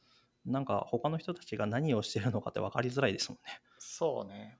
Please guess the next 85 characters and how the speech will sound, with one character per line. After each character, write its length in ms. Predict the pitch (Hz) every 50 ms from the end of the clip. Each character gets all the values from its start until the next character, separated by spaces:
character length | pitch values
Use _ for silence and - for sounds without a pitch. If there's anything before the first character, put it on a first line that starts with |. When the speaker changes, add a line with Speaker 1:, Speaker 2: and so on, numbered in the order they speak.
| _ _
Speaker 2:
な 120 | 175 175 170
の 100 | 143 120
で、 160 | 110 110 107 -
ま 120 | 175 180 156
あ、 40 |
積 200 | - - 160 160
極 180 | - 220 208 -
的 220 | - 208 214 220
に、 300 | 196 196 101 101 - - - -
な 200 | 151 151 156 156
ん、 100 | 147 135 -
な 120 | 131 143 135
ん 40 |
だ 80 | 107 101
ろ 60 | 98
う 40 | 101
な、 60 | 104 -
特 260 | - 180 175 - -
に 220 | 123 113 117 - -
言 160 | - 139 160
わ 60 | 185
な 80 | 190 196
く 80 | - -
て 100 | 143 127
も 60 | 131
い 80 | 135
い 20 | 127
け 100 | - 117
ど、 260 | 117 113 110 - - -
こ、 80 | - 175
今 200 | 180 165 147 -
こ 140 | - 143 139
れ、 180 | 147 - - - -
こ 100 | - 147
れ 60 | 156
か 140 | 156 - 151
ら 80 | 156 151
こ 100 | - 156
れ 120 | 143 147 143
を 100 | 143 135
着 340 | - - - - - -
手 100 | - 123
し 160 | 113 - - 104
ま 220 | 107 107 107 104
す 120 | - -
と 80 | - 98
か、 280 | - 104 92 87 - - _ _ _ _ - - _ _ _ _ _ _
宣 300 | - - 131 127 120 113
言 200 | 127 117 110 107
す 160 | - - 107
る 120 | 107 104
と 100 | - 101
か、 320 | - - 92 87 - - - _ _ _ _ _ _
ま 100 | - 117
あ、 40 | 107
そ 180 | - - 135 131
う 60 | 135
い 40 | 135
う 20 |
の 100 | 120 104 98
を 100 | 95 - _ _
積 200 | - - 107 -
極 140 | - 117 -
的 160 | - 107 120
に 60 | 117
や 60 | 113
り 80 | 110 117
ま 100 | 127 127
し 100 | - 156
ょ 60 | 131
う 20 | 113
み 80 | 107
た 100 | 104 104
い 60 | 101
な 120 | 95 101 104 - _ _ _ _ _ _ _ _ _ _ _ _ _ _
こ 100 | - 165
と 120 | - -
は 360 | 165 135 104 92 85 - - - _ _ _ _ _ _
言 120 | 113 107 107
い 40 | 107
ま 100 | 107 101
し 100 | - -
た 100 | - 98
け 100 | - 98
ど。 240 | - 101 101 -